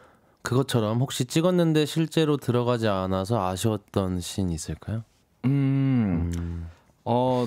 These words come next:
Speaker 2: 저는 정말 이 씬이 너무 아-, 아쉬워요. 예. 저는 이거
Speaker 1: 어떤 거죠?
Speaker 2: 이게 이제 그 오토바이, 왜 노을에서 그때 감독님이
Speaker 1: 아,
Speaker 2: 말씀하셨던
Speaker 1: 네네.
Speaker 2: 것처럼 노을에서 대교를 지나가면서 이제 오토바이를
Speaker 1: 음.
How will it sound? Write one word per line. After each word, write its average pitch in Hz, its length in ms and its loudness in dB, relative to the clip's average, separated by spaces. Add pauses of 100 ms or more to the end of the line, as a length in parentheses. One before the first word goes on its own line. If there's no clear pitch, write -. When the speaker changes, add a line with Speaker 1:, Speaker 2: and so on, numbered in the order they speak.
Speaker 2:
저는 175 760 2 (540)
정말 247 300 4
이 196 80 4
씬이 247 300 4
너무 208 240 6
아-, 123 100 -2 (300)
아쉬워요. 104 560 0 (680)
예. 90 260 -2 (440)
저는 147 360 0
이거 139 220 2
Speaker 1:
어떤 135 280 0
거죠? 87 180 -6 (160)
Speaker 2:
이게 104 300 0
이제 92 300 -4
그 90 220 -4
오토바이, 110 640 0 (300)
왜 98 120 0
노을에서 117 600 0
그때 - 180 -14
감독님이 123 500 2 (140)
Speaker 1:
아, - 60 -
Speaker 2:
말씀하셨던 107 500 -2
Speaker 1:
네네. 104 120 0
Speaker 2:
것처럼 90 200 -2
노을에서 139 720 0 (460)
대교를 151 440 0
지나가면서 101 720 -2
이제 85 340 -8 (160)
오토바이를 135 600 -2
Speaker 1:
음. 87 440 -2